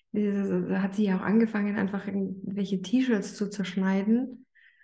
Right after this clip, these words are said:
Äh, also zuerst haben sie ja Platten verkauft und dann hat sie angefangen, T-Shirts zu zerschneiden. Die T-Shirts, die eigentlich so nicht gelaufen sind, hat sie dann einfach zerschnitten und wieder die Ärmel irgendwo angenäht, damit die sich vielleicht dann doch noch verkaufen. Und das hat dann auch funktioniert.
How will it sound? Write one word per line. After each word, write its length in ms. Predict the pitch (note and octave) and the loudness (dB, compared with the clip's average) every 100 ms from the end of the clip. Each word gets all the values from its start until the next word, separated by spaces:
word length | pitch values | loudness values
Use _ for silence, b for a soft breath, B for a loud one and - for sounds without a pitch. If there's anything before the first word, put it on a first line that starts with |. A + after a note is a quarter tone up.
| b _ _ - | b _ _ -6
Äh, 80 | - | -4
also 260 | - F#3+ | 0 0
zuerst 240 | F#3+ G#3+ B3+ | 2 2 6
haben 100 | G#3+ | 6
sie 80 | |
ja 60 | F#3+ | 6
Platten 320 | F3+ A3+ C#4 | 2 0 0
verkauft 540 | C4+ C4 - C4 C4+ A#3 | -2 -4 0 0 0 -2
und 80 | |
dann 180 | G3+ G#3 | 0 0
hat 100 | G#3 | -2
sie 80 | G#3 | -4
angefangen, 520 | G#3 G#3 G#3 G3 G3 | -2 -2 -2 -2 -2
T-Shirts 440 | G3 C4 C4 B3+ - | 0 2 2 0 -4
zu 160 | A#3 | -6
zerschneiden. 720 | A#3+ A#3 A3+ A3 A3 A#3 A#3+ | -2 -4 0 0 2 2 0
Die 320 | A3 G#3 G#3 G#3 B - | 2 2 2 -2 B -2
T-Shirts, 400 | A#3 A#3 A#3 - | 0 2 0 0
die 100 | - | 0
eigentlich 280 | F#3+ G#3+ | 2 2
so 140 | G#3 A3 | 4 4
nicht 180 | A#3 A3+ | 4 2
gelaufen 440 | G3 F#3+ B3 C4+ | 2 2 2 -2
sind, 280 | B3+ B3+ A3 | 0 0 0
hat 140 | G#3+ | 0
sie 80 | A3 | 0
dann 340 | G3+ G3+ G3 B B _ | 0 -2 -4 B B _
einfach 380 | G3 G3 F#3+ - _ _ - | -2 -2 -6 -12 _ _ -4
zerschnitten 480 | F#3 G#3+ B3 - G#3+ | 2 4 2 2 0
und 180 | G3 | 0
wieder 200 | G3+ G3+ | 0 0
die 140 | F#3+ - | -2 -2
Ärmel 300 | F#3+ A3+ A3 | 2 4 4
irgendwo 260 | G#3 G3 | 2 0
angenäht, 680 | F#3+ G3+ A#3 A3+ G#3+ A3 A3 B B B | 2 2 4 6 6 4 2 B B B
damit 340 | - G3 G3 F#3+ | 2 4 4 2
die 320 | G3+ G3 G3 - _ _ | 2 2 -2 -8 _ _
sich 260 | - A3 | 0 0
vielleicht 380 | G#3+ - G#3 G3 | 0 0 0 2
dann 100 | G#3+ | 2
doch 140 | A3+ B3 | 2 2
noch 160 | G#3 | 2
verkaufen. 580 | - F3+ - E3 - E3+ | 2 -2 0 0 0 -2
Und 160 | F3 F3+ | -2 -4
das 260 | - - | -6 -8
hat 140 | F#3+ G3 | -4 -2
dann 120 | F#3 | -2
auch 140 | F#3+ | -2
funktioniert. 640 | G3 F#3+ - G3 F3+ F3+ | -4 -6 -4 0 0 -2